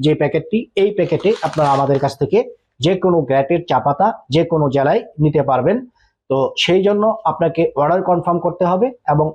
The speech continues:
অর্ডার কনফার্ম করলে আমরা, আহ, আপনার যেই অর্ডারকৃত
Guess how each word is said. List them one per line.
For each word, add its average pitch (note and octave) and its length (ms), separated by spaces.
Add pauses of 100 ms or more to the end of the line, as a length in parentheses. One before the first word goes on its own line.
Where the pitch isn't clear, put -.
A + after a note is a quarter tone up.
অর্ডার E3+ 240
কনফার্ম F3 420
করলে G3+ 380
আমরা, D3+ 360 (400)
আহ, C#3+ 440
আপনার E3+ 480
যেই D3+ 440 (220)
অর্ডারকৃত E3 600